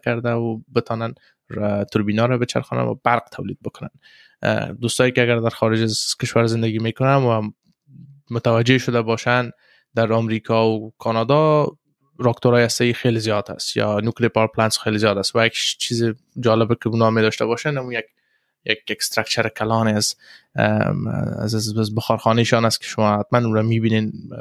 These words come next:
دوستان می‌شه با تصویرش استفاده بکنن در اینجا تا دوستا ببینن. ام، در اینجا تقریباً اونمون کار انجام می‌شه. راکتور هسته‌ای وجود داره و در اینجا، اه، انسان ها می‌تونن کنترل بکنن که چقدر نیوترون آزاد می‌شه و چقدر نیوترون آزاد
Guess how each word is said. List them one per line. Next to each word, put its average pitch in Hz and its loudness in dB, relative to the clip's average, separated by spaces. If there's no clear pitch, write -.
دوستان 110 0
می‌شه 113 0
با 107 0
تصویرش 113 0
استفاده 123 2
بکنن 127 2
در 117 0
اینجا 113 0
تا 113 -4
دوستا 110 -4
ببینن. 131 0
ام، 117 4
در 131 4
اینجا 160 4
تقریباً 135 -2
اونمون 127 -2
کار 113 2
انجام 104 -4
می‌شه. - -12
راکتور 131 2
هسته‌ای 135 2
وجود 156 2
داره 165 2
و 147 -2
در 117 0
اینجا، 131 2
اه، 107 -2
انسان 117 0
ها 131 2
می‌تونن 127 -2
کنترل 123 2
بکنن 110 -4
که 117 -8
چقدر 131 2
نیوترون 113 0
آزاد 113 2
می‌شه 139 -2
و 117 0
چقدر 120 0
نیوترون 110 -6
آزاد 104 -2